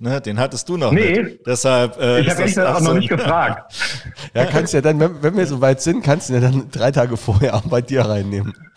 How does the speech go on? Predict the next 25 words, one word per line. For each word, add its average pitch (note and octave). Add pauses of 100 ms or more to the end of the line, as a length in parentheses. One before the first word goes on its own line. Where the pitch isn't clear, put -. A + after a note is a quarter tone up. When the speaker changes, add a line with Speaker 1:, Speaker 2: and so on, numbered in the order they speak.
(120)
Speaker 2:
<laughs> F3 (1300)
So C#3+
wie D3+
beim D3
Rüdiger D3
Ziel, D#3
ja, C3
das C3
ist B2
ein C3
bisschen C#3
blöd D3
gelaufen C#3
irgendwie. A2 (960)
Aber D#3
ich E3+
meine, F3+
dafür F3
werdet D#3+
ihr E3+
ihn F3
ja D#3
jetzt D3+
bald D#3+
haben B2